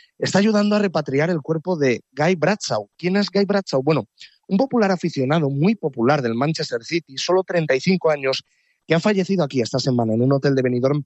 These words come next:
antes del partido de su equipo contra el Villarreal en la Liga de Campeones.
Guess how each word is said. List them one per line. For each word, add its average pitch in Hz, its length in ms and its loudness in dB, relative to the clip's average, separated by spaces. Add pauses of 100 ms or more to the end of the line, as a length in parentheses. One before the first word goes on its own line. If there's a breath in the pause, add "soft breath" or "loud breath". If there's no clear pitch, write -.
(320)
antes 143 260 0
del 151 140 0
partido 147 380 -2
de 143 100 0
su 131 140 -2
equipo 156 260 -2
contra 143 260 0
el 135 100 2
Villarreal 123 440 0
en 160 100 0
la 131 100 -2
Liga 123 200 0
de 117 100 -2
Campeones. 123 680 -2